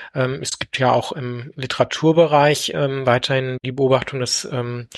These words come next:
dass, ähm, Bücher von Autoren vielleicht ein bisschen stärker in der Öffentlichkeit bekannt sind als von Autorinnen, auch wenn es sich da mit der Zeit ein bisschen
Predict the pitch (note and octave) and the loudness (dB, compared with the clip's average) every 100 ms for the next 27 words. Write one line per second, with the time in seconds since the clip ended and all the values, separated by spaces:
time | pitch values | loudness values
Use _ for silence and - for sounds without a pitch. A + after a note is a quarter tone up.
0 | - _ _ - - B2 - - - C3 | -20 _ _ -20 -10 -6 -6 -6 -10 -10
1 | A#2 C#3 C3 C3 - B2+ A#2+ A2+ - C3 | -4 -2 0 -2 -4 0 0 0 -2 -4
2 | D3 E3 D#3 C#3 B2+ C#3 - B2 - B2+ | 2 2 2 0 0 -4 -2 0 2 2
3 | - C3 B2+ B2+ C#3 B2+ - B2 - - | 2 0 0 -4 -4 -6 -4 -4 -4 -2
4 | B2 B2+ C#3 C3 - C#3 C3 A#2 - A#2+ | 0 0 0 0 0 -2 -2 -2 0 2
5 | B2 D3 F3 G3+ - _ - A#2+ C#3 C3 | 4 4 2 0 -12 _ -4 -4 -2 -6
6 | - - B2+ B2 C3+ C3 _ A#2+ - A#2+ | -4 -2 -2 -2 -4 -6 _ -2 2 2
7 | - B2+ - B2 A#2 | 2 -2 -2 -4 -6